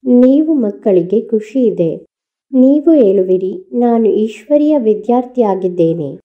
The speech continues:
ನನಗೆ ತಂದೆಯೂ ಓದಿಸುತ್ತಾರೆ, ಭಗವಾನ್ ವಾಚವೂ ಸಹ ಇದೆ." ಹೇ ಮಕ್ಕಳೇ, ನಾನು ನಿಮ್ಮನ್ನು ರಾಜರಿಗೂ ರಾಜರನ್ನಾಗಿ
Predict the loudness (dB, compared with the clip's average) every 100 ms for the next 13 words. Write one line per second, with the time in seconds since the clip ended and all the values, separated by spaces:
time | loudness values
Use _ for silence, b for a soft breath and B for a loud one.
0 | -2 2 2 2 0 0 0 2 2 2
1 | 2 0 0 -4 -6 -8 -6 -6 -4 -4
2 | -6 -10 _ _ _ _ -4 -2 0 0
3 | 0 0 0 0 -4 -4 -2 -2 -2 -6
4 | -8 -4 -4 -2 -6 -8 -14 _ _ _
5 | -4 0 2 2 -2 -4 -2 0 0 -2
6 | -6 _ 0 2 2 2 2 0 0 -2
7 | -2 -2 -2 -2 -2 0 0 0 -2 -2
8 | 0 -2 -2 -2 -2 0 0 -2 -4 -8
9 | -6 -6 -10